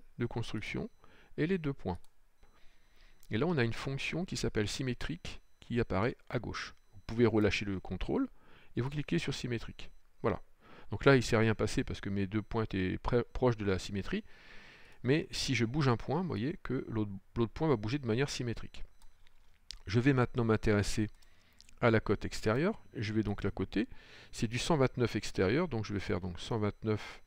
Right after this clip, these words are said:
divisé par deux. Comme c'est un rayon, on va avoir du rayon soixante-quatre cinq. On va mettre également la cote entre les deux points. Alors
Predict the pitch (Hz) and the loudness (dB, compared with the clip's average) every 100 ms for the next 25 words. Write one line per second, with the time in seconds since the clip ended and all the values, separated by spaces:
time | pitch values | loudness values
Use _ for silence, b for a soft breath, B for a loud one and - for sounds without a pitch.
0 | - - 101 101 98 - 85 85 - 208 | -20 -8 -4 -2 -2 -2 -4 -4 -6 -6
1 | - - b b b b b b - - | -8 -20 b b b b b b -20 -20
2 | - _ - 107 - - 87 92 123 202 | -20 _ -2 0 0 -2 -2 -2 -4 -6
3 | _ _ _ - 107 101 131 107 101 - | _ _ _ -8 -4 0 0 -2 -6 -4
4 | 110 117 147 - 110 - - - - - | -2 -2 -4 -6 -6 -6 -8 -10 -10 -14
5 | - b b b b b b b b b | -16 b b b b b b b b b
6 | b - - 147 143 139 131 120 117 117 | b -20 -2 4 6 6 6 6 6 6
7 | 113 107 - 113 110 - - - - _ | 2 2 4 4 4 -2 -12 -12 -20 _
8 | _ _ _ _ _ _ _ - 104 - | _ _ _ _ _ _ _ -6 -4 -2
9 | - 95 - 107 104 92 85 - 262 _ | 0 0 -2 -4 -2 -2 -4 -4 -4 _
10 | - - _ _ _ _ _ _ _ - | -20 -20 _ _ _ _ _ _ _ -12
11 | 92 - | -10 -10